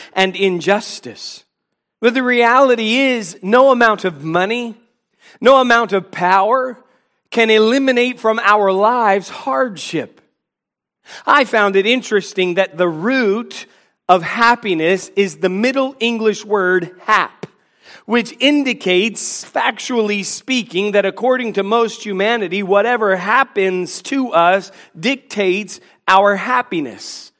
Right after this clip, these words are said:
But there is a better way. There is a higher aim.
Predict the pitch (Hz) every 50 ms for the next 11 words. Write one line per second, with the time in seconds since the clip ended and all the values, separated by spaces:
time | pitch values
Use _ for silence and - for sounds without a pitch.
0 | _ _ _ _ _ - - - 220 233 233 226 196 220 202 196 165 160 190 190
1 | 214 254 277 262 226 170 107 - _ _ _ _ _ _ _ _ _ _ _ _
2 | _ _ _ _ _ _ _ _ _ - 214 240 240 233 240 233 247 247 208 208
3 | 208 202 202 202 208 226 240 - - 254 269 285 285 285 262 226 190 151 123 110
4 | 107 -